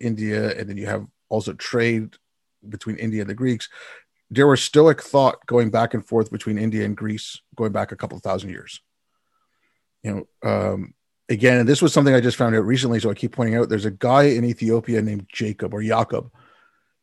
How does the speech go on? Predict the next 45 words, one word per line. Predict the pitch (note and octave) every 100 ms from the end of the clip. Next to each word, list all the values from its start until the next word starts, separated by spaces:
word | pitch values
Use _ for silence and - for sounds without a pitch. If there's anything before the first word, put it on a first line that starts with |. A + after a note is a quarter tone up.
| _
He | - C#3
had | C#3+
learned | C3 B2+ C#3 C#3+ C3+ -
a | G#2+ G#2+
local | G#2 G#2+ A#2+ C3+
form | - A#2+
of | A2
rhetoric, | A2+ C3 C#3+ C#3+ -
and | G#2
then | G#2+
he |
was | G#2+ -
taught | - B2 -
by | A2
Jesuits | F#2 G#2 G#2+ D#3 F3+ - - _ _ -
as | F#2+
well. | G#2 A#2 D#3 D3+ - _ _ _ _ _
And | A#2
then | A#2
he | A2+
fell | C#3+ E3
in | D3
disfavor | C3 B2+ C3+ B2
with | A#2+ A2+
the |
king, | G#2 - B2 B2
so | A2+
he | G2+
went | A2+ C3
and | A#2+
hid | B2
away | A2 A2
for | -
two | G#2 -
years. | G#2+ G2+ G2
And | -
a | G2
hundred | B2 D3+ D3+
years | B2+ B2+ A#2
before | G#2+ - A2 G#2+ - - - _ _
Kant | - B2 B2 B2 -
and | G2+ G2
Locke | G2+ A#2 A#2 A#2+ -
and | F#2+
Hume, | F#2+ A2+ A#2 A2+ A2